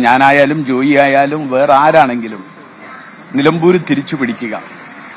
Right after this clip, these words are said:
നിലമ്പൂർ, നഷ്ടപ്പെട്ട നിലമ്പൂരിനെ തിരിച്ചു പിടിക്കുക എന്ന ഒരു വലിയ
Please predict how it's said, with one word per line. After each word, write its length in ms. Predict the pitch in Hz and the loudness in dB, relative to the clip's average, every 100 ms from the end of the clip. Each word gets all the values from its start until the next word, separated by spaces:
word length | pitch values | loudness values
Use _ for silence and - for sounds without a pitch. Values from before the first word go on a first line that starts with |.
| - - - - - - - - - - - - 135 | -20 -20 -20 -20 -20 -20 -20 -20 -20 -20 -20 -14 -4
നിലമ്പൂർ, 420 | 143 160 170 175 - - - - - - - - 143 | -4 0 0 0 -2 -16 -20 -20 -20 -20 -20 -12 -4
നഷ്ടപ്പെട്ട 460 | 156 - 185 160 156 139 | -4 0 0 0 0 -2
നിലമ്പൂരിനെ 540 | 135 135 147 135 123 104 - - - - | -2 -4 -4 -4 -6 -10 -20 -20 -18 -6
തിരിച്ചു 280 | 135 131 156 | -6 -4 -6
പിടിക്കുക 360 | 131 117 123 113 92 - - - - - - - - - - - - - - - - 135 | -8 -8 -10 -12 -14 -20 -20 -20 -20 -20 -20 -20 -20 -20 -20 -20 -20 -20 -20 -20 -12 -4
എന്ന 160 | 139 147 156 - - - - - - - - | 0 2 2 0 -16 -20 -20 -20 -20 -18 -4
ഒരു 100 | 160 151 | 0 2
വലിയ 240 | 151 165 | 2 4